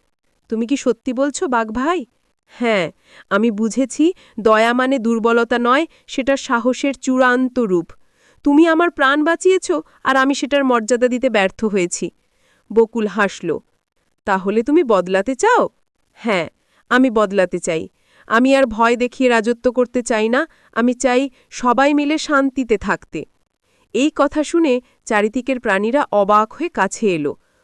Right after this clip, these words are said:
খরগোশ, ময়না পাখি, কাঠবিড়ালি সবাই বাঘের চারপাশে জড়ো হলো। বাঘ বলল, "আজ থেকে আমি ঘোষণা দিচ্ছি, এই জঙ্গলে কোনো প্রাণী আর কাউকে ভয় দেখাবে না।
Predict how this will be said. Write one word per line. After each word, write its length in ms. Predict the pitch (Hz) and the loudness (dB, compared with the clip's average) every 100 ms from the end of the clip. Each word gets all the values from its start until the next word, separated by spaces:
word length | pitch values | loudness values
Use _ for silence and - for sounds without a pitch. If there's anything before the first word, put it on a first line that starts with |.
| _ | _
খরগোশ, 640 | - 214 208 220 208 220 214 | 0 0 2 4 4 2 0
ময়না 340 | 196 190 196 | 2 2 0
পাখি, 440 | 190 185 - 208 | -2 -4 -6 -10
কাঠবিড়ালি 640 | 190 170 175 185 180 185 190 - _ | -4 -4 -4 -4 -2 -2 -6 -12 _
সবাই 380 | - 285 269 339 | -8 -2 2 2
বাঘের 320 | 262 294 233 | 2 0 0
চারপাশে 460 | 214 190 165 202 269 | 0 -2 -2 -4 -2
জড়ো 280 | 202 165 170 | 2 2 0
হলো। 260 | 175 131 - _ _ _ _ - | -2 -6 -8 _ _ _ _ -6
বাঘ 320 | 170 160 180 | 0 2 2
বলল, 460 | 190 175 240 254 202 - _ _ _ - | -2 0 2 2 2 -4 _ _ _ 0
"আজ 320 | 196 226 - | 2 0 -4
থেকে 260 | 294 320 | -6 0
আমি 220 | 285 277 240 | 0 0 -2
ঘোষণা 420 | 226 220 262 269 | -2 -2 -2 -2
দিচ্ছি, 480 | 262 - - 339 381 _ _ - | -2 -6 0 0 0 _ _ -2
এই 260 | 226 294 | 2 2
জঙ্গলে 640 | 240 233 247 262 277 294 311 _ _ - | 2 2 2 0 0 0 -2 _ _ 0
কোনো 380 | 247 269 311 | 2 4 2
প্রাণী 560 | 311 214 208 240 254 254 - _ | 0 0 2 2 0 -2 -8 _
আর 160 | 220 226 | -2 0
কাউকে 420 | 214 196 208 285 | 2 2 2 -2
ভয় 320 | 202 190 190 | 0 2 2
দেখাবে 400 | 175 170 180 170 | 2 -2 -2 0
না। 200 | 156 - | 0 -4